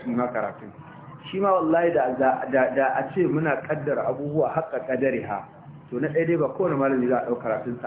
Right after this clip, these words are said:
a watsa wa duniya. Sannan kuma ko da kana cikin waɗanda za a ɗauki karatunka a watsa duniya, ba kowane karatu naka za a ɗauka a watsa wa duniya.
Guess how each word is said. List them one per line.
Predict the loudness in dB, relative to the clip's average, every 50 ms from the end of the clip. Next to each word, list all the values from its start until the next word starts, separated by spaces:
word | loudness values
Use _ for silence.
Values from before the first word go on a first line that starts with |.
| -2
a | 0 0
watsa | 0 0 0 0 0 -2
wa | -2 -2 -2
duniya. | -4 -6 -6 -6 -6 -6 -8 -10 -12 -14 -14 -14 -14 -14 -14 -14 -14 -12 -12 -12 -10 -10 -10 -12 -12 -14 -16 -16 -16 -16 -16 -16 -16 -16 -16 -16 -18 -16 -16 -14 -12 -6
Sannan | -2 0 2 2 2 2 0
kuma | -2 0 0 0 -2 0 2
ko | 4 4 6
da | 4 2 0 0
kana | -2 0 0 0 -2 -2
cikin | -4 -2 -2 0
waɗanda | 0 0 0 2 2
za | 4 4
a | 2 0 0 -2
ɗauki | -4 -4 -2 -4 -2
karatunka | 0 0 0 0 0 -2 -4 -4 -2 0 0
a | 2
watsa | 2 2 2 0 -2 0
duniya, | 0 0 0 0 2
ba | 2 0 0 2
kowane | 2 4 4 4 4 2 -2
karatu | -2 0 0 0 -2 -2 -2 0
naka | 0 0 2 2 2
za | 2 2
a | 2 0
ɗauka | 0 2 2 2
a | 2 2
watsa | 2 0 0 0 -2 -2
wa | -2
duniya. | -4 -4 -4 -4 -2 -2 -4